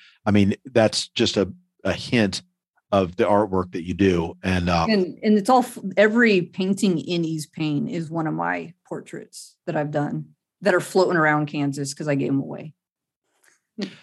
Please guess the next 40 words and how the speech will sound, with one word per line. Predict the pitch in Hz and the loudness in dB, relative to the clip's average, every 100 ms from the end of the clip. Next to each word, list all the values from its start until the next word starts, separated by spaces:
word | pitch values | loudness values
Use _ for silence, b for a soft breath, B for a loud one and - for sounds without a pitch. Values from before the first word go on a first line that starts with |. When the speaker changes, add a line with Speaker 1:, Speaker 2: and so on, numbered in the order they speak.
| B B - | B B 2
Speaker 1:
I | 135 | 6
mean, | 151 | 6
giving | 127 190 233 196 | 6 6 8 8
away, | 139 120 123 120 | 8 8 8 6
I | |
could | 113 104 92 | 4 2 4
deal | 104 107 | 6 6
with, | 113 123 - - _ - | 6 4 0 -14 _ 0
uh, | 98 101 | 2 2
leaving | 107 113 139 135 | 2 2 2 2
it | |
by | 120 113 | 2 2
the | |
dumpster | 107 113 - 113 | 2 -2 -2 -2
where | 101 | 0
it | 95 | 0
risks | 92 104 - - | 0 0 0 -4
being | - 104 92 | -2 0 -2
thrown | 90 - 123 131 | -6 0 4 4
away. | 139 139 139 135 - _ _ _ _ _ _ _ - 95 | 6 4 4 0 -4 _ _ _ _ _ _ _ -20 -6
That | 98 110 110 | 4 6 8
Speaker 2:
Yeah, | - | 8
I | - | 6
don't | 208 | 6
Speaker 1:
is, | |
Speaker 2:
know | 196 | 6
Speaker 1:
that | 190 | 6
Speaker 2:
what's | - | 4
in | 175 | 2
Speaker 1:
is | |
Speaker 2:
the | 151 | 0
landfill | 151 160 185 170 156 | 0 -2 -2 -2 -2
here. | 175 170 | 0 2
<laughs> | 214 - 349 - | 2 4 2 4
Speaker 1:
Oh | 294 - | 0 2
my | 269 269 | 0 0
freaking | 269 214 - - 87 85 | -4 -4 -2 -2 -2 -4
Lord. | 87 82 78 85 _ - | -2 -2 -4 -8 _ 0
That's | 101 95 - | 2 2 -2
unacceptable. | - 95 87 - 90 80 78 76 76 | -6 -4 -4 -4 -4 -4 -12 -14 -16